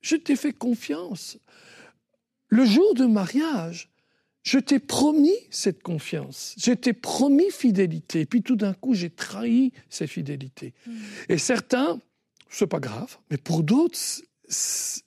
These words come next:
Speaker 1: c'est le bout du monde.
Speaker 2: Oui.
Speaker 1: Et ils ont besoin d'accepter que l'autre les pardonne et d'accepter de se faire pardonner.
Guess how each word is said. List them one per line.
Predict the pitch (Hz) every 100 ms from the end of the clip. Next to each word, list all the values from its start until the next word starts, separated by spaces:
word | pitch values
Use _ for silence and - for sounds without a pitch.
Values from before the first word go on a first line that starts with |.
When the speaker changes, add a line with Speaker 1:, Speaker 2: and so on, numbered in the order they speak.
| -
Speaker 1:
c'est | - - - - - - 226
le | 202
bout | 175 208
du | 190
monde. | 196 349 294
Speaker 2:
Oui. | 220 233 - _ _ _ _ -
Speaker 1:
Et |
ils | 240 202 254
ont | 233
besoin | 185 247 202 247 311 220 - _ -
d'accepter | 180 196 - 196 160 - 240 220 143 _ _ _ _ _ -
que | 196
l'autre | 190 214 302 220 - - - -
les | 165 151
pardonne | - 147 143 139 135 -
et | 196
d'accepter | 170 151 - 175 - 226
de | 165
se | 156 147
faire | - 131
pardonner. | - 135 135 127 131